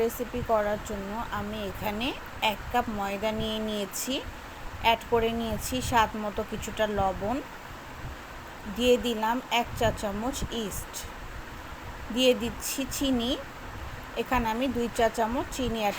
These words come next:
করে দিলাম। অ্যাড করে দিচ্ছি কিছু গুঁড়া দুধ, এতে করে টেস্টটা খুব ভালো আসবে। দুই চা চামচ গুঁড়া দুধ অ্যাড করে নিলাম। স্বাদ মতো কিছুটা তেল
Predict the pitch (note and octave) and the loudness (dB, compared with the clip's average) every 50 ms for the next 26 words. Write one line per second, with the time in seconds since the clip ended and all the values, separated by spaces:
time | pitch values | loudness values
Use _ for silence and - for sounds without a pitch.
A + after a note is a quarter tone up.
0 | - - G#3+ G3 G3 F#3+ G3 G3+ G3+ G#3 G#3+ C4 E4 C5 - - - - - - | -2 -2 0 0 0 0 0 0 2 2 2 2 2 -2 -8 -12 -14 -12 -12 -12
1 | - - - - - - - - - - - - - - - - - - - - | -12 -12 -12 -12 -12 -12 -12 -12 -12 -12 -12 -12 -12 -12 -10 -10 -10 -12 -12 -12
2 | - - - - - - - - - - - - - - - - - - - - | -12 -14 -14 -14 -14 -14 -14 -14 -14 -14 -14 -14 -14 -14 -14 -14 -14 -14 -14 -14
3 | - - - - - - - - - - - - - - - - - - - - | -14 -12 -12 -12 -12 -12 -12 -12 -12 -10 -10 -8 -8 -8 -8 -8 -8 -10 -12 -4
4 | - - A#3 A3+ - - - A#3+ A#3+ A#3 G#3+ A#3+ - - - - D4+ D4 - C#4 | 2 4 4 4 4 4 4 4 4 4 2 0 -2 -2 -2 -2 -2 -2 -2 -4
5 | - - B3 G#3+ G3 A3+ A3+ G#3+ A3 G#3 G3 F#3 G#3 B3 D#4+ - - - - - | -2 -2 -2 -2 2 2 4 6 6 4 4 2 0 -2 -2 -2 -6 -8 -10 -6
6 | - G#3 G3+ - A3 - A#3+ A#3 A#3+ A#3+ A3 - A3 G#3+ G#3 - - - A3+ A3 | -6 -2 0 0 0 2 4 4 4 2 2 0 -2 -2 -2 -4 0 2 2 2
7 | - B3+ A3+ G3 - G#3 G3 G3 G3 G3+ G3 G3 - - - - C#4 E4 D4 A#3+ | 2 -4 -6 2 4 4 4 4 4 2 2 2 0 -2 0 2 2 2 2 0
8 | B3 B3 - - A#3+ A3+ A3 - A3+ A3+ A#3 B3+ D4 C#4 - - - A3 A3+ G#3+ | -2 -2 2 2 2 2 2 2 -2 0 0 -2 -2 -4 -6 -6 -2 0 4 4
9 | G#3 G#3 G3 A#3+ B3+ - G#3+ F#3 - - - - G#3 G3+ G#3 G#3 G#3 G#3 G#3+ G#3+ | 4 2 2 0 0 2 2 2 2 0 -4 -2 -2 -2 -2 -2 -2 -2 -2 0
10 | A3+ C4 F4+ B4 - - - - - - - - - - - - - - - - | 0 0 0 0 0 -2 -2 -4 -4 -10 -10 -10 -12 -10 -10 -6 -6 -6 2 6
11 | C4 A#3 A3 - A#3 A3+ A3+ G#3+ - C4 B3+ - B3 - B3 - A#3+ A#3 - - | 6 6 6 6 2 0 -2 0 0 -2 -2 -2 -4 -4 -2 -2 -2 -2 -2 0
12 | - B3 A#3+ A#3+ | 2 4 4 4